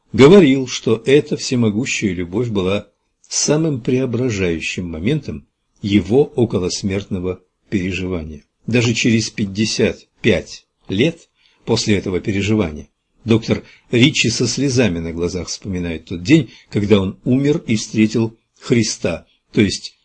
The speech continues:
существо, которое проявляло любовь даже ко всему самому неприятному, что касалось меня. Кос-, конец цитаты.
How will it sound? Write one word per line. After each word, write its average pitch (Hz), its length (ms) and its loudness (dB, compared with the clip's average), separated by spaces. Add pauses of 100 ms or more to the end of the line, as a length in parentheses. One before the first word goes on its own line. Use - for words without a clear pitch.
существо, 165 760 0
которое 92 420 -4
проявляло 98 520 -2
любовь 110 420 0 (320)
даже 151 420 2
ко 143 140 -4
всему 123 340 -2
самому 123 560 -4 (180)
неприятному, 127 1080 0 (180)
что - 220 -4
касалось 85 540 -4
меня. 90 280 -8 (1600)
Кос-, - 320 -4
конец 90 360 4
цитаты. - 420 -4